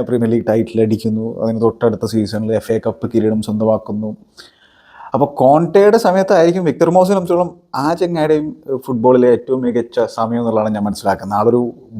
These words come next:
വിങ്ങറായിട്ടാണ് തുടങ്ങിയിട്ടൊക്കെ ഉണ്ടായിരുന്നത്. ആൾ ക്രിസ്റ്റൽ പാലസിൻ്റെ അക്കാഡമിയിലൂടെ വന്നിട്ടുള്ള ഒരു പ്ലെയറാണ്. അങ്ങനെ പിന്നെ വിഗാൻ അത്ലറ്റിക്കിലേക്ക് പോകുന്നു, അവിടെ വിങ്ങറായിട്ട് കളിക്കുന്നു. അവിടെ നിന്നാണ് ചെൽസി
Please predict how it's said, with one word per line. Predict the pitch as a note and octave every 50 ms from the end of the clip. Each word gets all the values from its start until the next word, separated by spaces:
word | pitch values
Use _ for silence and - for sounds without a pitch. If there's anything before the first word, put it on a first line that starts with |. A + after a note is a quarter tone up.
| G2
വിങ്ങറായിട്ടാണ് | A2 G#2+ A2+ A#2 A#2+ B2 B2 B2 A#2 B2+ A#2+ B2 - A2
തുടങ്ങിയിട്ടൊക്കെ | A2 A2+ A#2 A#2 A2 A#2+ A#2+ A#2 A#2 A2
ഉണ്ടായിരുന്നത്. | A2+ A2+ G#2+ A2 G#2+ G#2 G2+ - _ _ _ _ _ _ _ _ _ _ _ _ G#2+ A2
ആൾ | A2 A#2 A#2 F#2
ക്രിസ്റ്റൽ | A2 A2 - C3+ - -
പാലസിൻ്റെ | A#2+ A#2 A2+ A2+ - A#2+ A#2 A#2
അക്കാഡമിയിലൂടെ | A2+ - A#2 A#2+ A#2+ A#2 A#2+ A#2 A#2 A#2 A2+ A2+
വന്നിട്ടുള്ള | A2+ A2+ A#2 G#2 A#2+ A#2 A2+ A2 - - B2
ഒരു | A#2+ A2+ G2+
പ്ലെയറാണ്. | A#2 A2+ A2+ A2+ G#2+ G#2+ A2 A2 G#2+ - _ _ _ G#2
അങ്ങനെ | G#2+ A#2 A#2 A2+ B2+
പിന്നെ | A#2+ A#2 A2+ G#2 G#2
വിഗാൻ | F#2+ G#2+ A#2 A#2 A#2
അത്ലറ്റിക്കിലേക്ക് | A2+ - - A#2+ A2+ B2 G#2 - A#2 A#2 A2 A#2 A2 - A2
പോകുന്നു, | G#2+ G#2 A2 G#2+ G#2+ A2+ A#2 A2 F#2+
അവിടെ | F#2+ G2 G#2+ A2
വിങ്ങറായിട്ട് | A2 A2 A2+ A2+ A2+ A2+ A2+ - G2+
കളിക്കുന്നു. | - A2+ G2+ F#2+ - G#2+ G2+ A2 A2 A2 - -
അവിടെ | G#2+ G#2+ A#2 A#2
നിന്നാണ് | A#2 A2+ A2 A2+ G#2+ - -
ചെൽസി | A#2+ A2+ A#2 A2+ - - C3